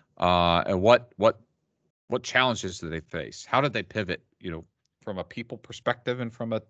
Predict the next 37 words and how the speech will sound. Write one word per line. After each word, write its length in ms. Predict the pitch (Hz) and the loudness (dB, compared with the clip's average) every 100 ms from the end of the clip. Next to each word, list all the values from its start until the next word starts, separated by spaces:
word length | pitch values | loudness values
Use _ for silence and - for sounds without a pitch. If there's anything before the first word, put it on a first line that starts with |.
| _ _ _ | _ _ _
technical 340 | - 196 - - | -6 -6 -10 -14
perspective? 580 | 82 - 73 - - - | -14 -6 -6 -6 -20 -14
You 80 | - | -10
know, 80 | 87 | -6
we 80 | |
wanna 220 | 101 123 104 | -4 -2 0
hear 140 | 110 | 0
those 160 | 101 85 | 0 -2
stories. 440 | 113 101 - - _ - _ _ _ _ _ | -4 -4 -6 -14 _ -20 _ _ _ _ _
And 280 | 95 98 95 | 4 4 4
something 320 | - 120 117 | 2 2 2
we're, 220 | 110 107 | 4 4
we're 280 | 104 104 95 - _ _ _ _ _ _ | 4 0 0 -6 _ _ _ _ _ _
kicking 260 | 170 170 | 0 6
ideas 480 | 156 165 156 160 151 | 8 8 8 6 6
around 460 | 131 120 127 147 143 | 4 4 6 6 4
is, 260 | 101 - - | -2 -4 -4
is 220 | 104 95 | -4 -2
maybe, 480 | 110 113 110 101 104 | -2 0 0 -2 0
uh, 380 | 90 92 90 - _ _ _ _ - | 0 2 2 -2 _ _ _ _ -2
hopefully 320 | 151 156 131 | -2 2 2
recording 520 | 113 - 139 151 113 | 2 2 4 4 4
those 340 | 90 87 92 | 2 0 -2
and 100 | 101 | -6
having 240 | 92 113 110 | -2 -2 -2
those 160 | 98 | -8
kind 160 | - 113 | -6 -8
of 80 | 92 | -4
wrapped 280 | 101 - 101 | -6 -4 -8
up 160 | - | -6
as 120 | 87 | -10
kind 160 | - 107 | -8 -8
of 80 | 98 | -6
like 140 | - | -6
a 60 | 92 | -8
post-summit, 840 | - - 107 - 107 104 - - - - - _ _ - _ - | -8 -8 -8 -4 0 0 0 -4 -20 -20 -20 _ _ -20 _ -2
uh, 580 | 92 92 90 90 87 | 4 6 6 6 4